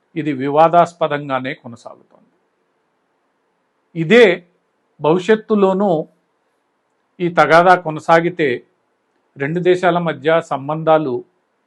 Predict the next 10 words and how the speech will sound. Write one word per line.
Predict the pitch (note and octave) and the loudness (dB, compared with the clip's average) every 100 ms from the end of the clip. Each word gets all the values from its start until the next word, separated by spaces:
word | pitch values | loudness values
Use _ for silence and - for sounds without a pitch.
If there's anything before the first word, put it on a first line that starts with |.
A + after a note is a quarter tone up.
| _ _ _ _ _ _ _ _ _ _ _ _ _ _ _ F#3+ | _ _ _ _ _ _ _ _ _ _ _ _ _ _ _ -12
ఇబ్బందుల్లో | C3+ E3+ F3+ F#3 F3+ F3 | 0 2 4 2 4 2
పడే | E3 D3+ E3 | 2 2 2
అవకాశమూ | C3 C3+ C3+ - C#3 C#3+ A2+ | 0 -2 -4 -6 -12 -10 -10
లేకపోలేదు. | G#2 - - - - _ _ _ _ _ _ _ _ _ _ B2+ | -12 -16 -20 -20 -20 _ _ _ _ _ _ _ _ _ _ -10
దీంతో | C#3 D#3+ F3 D3+ D3 _ _ _ _ _ _ _ _ - | -8 -4 0 0 -2 _ _ _ _ _ _ _ _ -12
ఇప్పటికైనా | C#3 - F#3+ F3+ D#3+ C#3 C#3+ E3+ _ _ _ _ _ _ _ _ _ _ _ _ | -4 0 0 2 0 0 -4 -6 _ _ _ _ _ _ _ _ _ _ _ _
భారత్, | B2 C#3+ E3 F3+ G3 - _ | 2 6 8 6 2 -6 _
శ్రీలంక | - D#3 E3 E3 E3 E3+ | -8 -4 -2 -2 -6 -6
ప్రభుత్వాలు | C#3 D3+ D#3 D#3+ D3+ B2+ A#2+ _ _ _ _ _ _ _ _ _ _ _ _ _ _ _ _ _ _ _ _ - | -6 -6 -2 0 0 -2 -8 _ _ _ _ _ _ _ _ _ _ _ _ _ _ _ _ _ _ _ _ -10
ఈ | F3 | -6